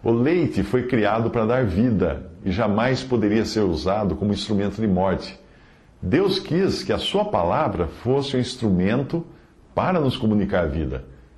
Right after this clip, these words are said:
Por isso nós somos de novo gerados pela palavra de Deus, como fala em primeira Pedro um, vinte e três. Portanto, nós nunca deveríamos usar a palavra para ferir alguém.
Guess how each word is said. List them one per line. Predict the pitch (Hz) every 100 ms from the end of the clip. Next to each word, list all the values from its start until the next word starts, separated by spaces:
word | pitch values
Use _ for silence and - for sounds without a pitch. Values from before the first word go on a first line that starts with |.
| - -
Por | 87
isso | 95 -
nós | 101
somos | 95 95 98 87
de | 92
novo | 101 90 92 95
gerados | 101 110 85 78 92 101
pela | 92 85
palavra | 85 95 90 104
de | 117
Deus, | 90 95 -
como | 135
fala | 127 107 110
em |
primeira | 113 110 101
Pedro | - 98 113 127 - - -
um, | 101
vinte | 98 113 120
e |
três. | - 85 76
Portanto, | - 139 139 156 160 185 - - - - - - -
nós | 156 147
nunca | 208 220 165
deveríamos | 147 131 135 127
usar | 113 95 80 127 151
a | 101
palavra | 92 87 127 104 90
para | 113 113
ferir | 95 - 139 113 156 131
alguém. | 87 78 71 67